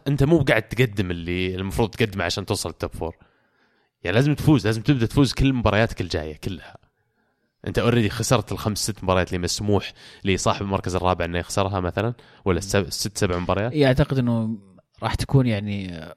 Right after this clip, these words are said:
Speaker 2: معجزة إذا الاتحاد استطاع العودة للمركز الرابع، راح يكون إنجاز كبير جدًا. آم، ولكن، آه، الآن إن لملمة الأوراق،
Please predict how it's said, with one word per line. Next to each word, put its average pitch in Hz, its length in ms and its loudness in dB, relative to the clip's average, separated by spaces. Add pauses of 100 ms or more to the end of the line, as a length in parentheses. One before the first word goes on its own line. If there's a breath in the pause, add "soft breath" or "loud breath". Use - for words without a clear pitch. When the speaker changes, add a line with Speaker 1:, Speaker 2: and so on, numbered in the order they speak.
Speaker 2:
معجزة 98 520 0
إذا 98 200 -4
الاتحاد 98 440 -2
استطاع 90 400 -4
العودة 90 520 -4
للمركز 90 260 -8
الرابع، 92 400 -2 (400 soft breath)
راح - 120 -6
يكون - 140 4
إنجاز 107 240 4
كبير 107 420 -2
جدًا. 104 320 -4 (600 soft breath)
آم، 95 1000 0
ولكن، 156 720 0
آه، 104 340 -12
الآن 156 520 4
إن 135 200 -6 (680)
لملمة 120 500 4
الأوراق، 113 380 6